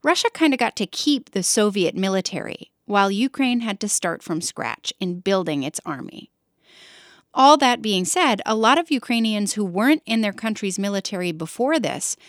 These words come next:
have been joining the fight to push back against the Russian invasion. If you live in the United States or Western Europe or lots of other parts of the world, you might be hearing adults talk about how bad it is that Russia is doing this,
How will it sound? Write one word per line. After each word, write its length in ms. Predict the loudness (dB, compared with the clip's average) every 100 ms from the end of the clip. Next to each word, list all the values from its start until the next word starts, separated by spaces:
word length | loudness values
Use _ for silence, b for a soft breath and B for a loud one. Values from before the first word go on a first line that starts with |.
| b b
have 180 | -4 0
been 200 | 2 2
joining 380 | 2 4 6 6
the 80 | 2
fight 360 | -2 -6 -6 -8
to 100 | -8
push 300 | -4 -4 0
back 280 | 2 0 0 -6
against 380 | -2 -2 -2
the 80 | -6
Russian 340 | -6 -4 -2 -2
invasion. 680 | -2 -4 -6 -6 -10 -12 -18 _ _ _ _ _ _ _ B B B B B
If 140 | 2
you 100 | 6
live 140 | 6 6
in 80 | 6
the 140 | 6
United 260 | 4 2 0
States 560 | 0 0 0 -2 -6 -4
or 240 | -2 -2
Western 420 | 0 0 0 0 0
Europe 400 | 0 -2 -4 -4
or 180 | -4
lots 340 | 0 2 2 0
of 100 | 0
other 160 | 0
parts 320 | -2 -6 -6 -6
of 100 | -6
the 80 |
world, 420 | -8 -6 -6 -10 -14 B B B
you 100 | 2
might 220 | 4 4 2
be 120 | 0
hearing 280 | 2 2 0
adults 380 | 0 -2 -2
talk 260 | -4 -4 -4
about 400 | 0 0 -2 -4
how 120 | -4 -4
bad 460 | -2 0 2 2
it 160 | 0 -4
is 380 | -10 -10 -12 -10
that 160 | -8
Russia 340 | -4 -4 -4 -6
is 160 | -8
doing 320 | -2 0 0
this, 320 | -4 -8 -8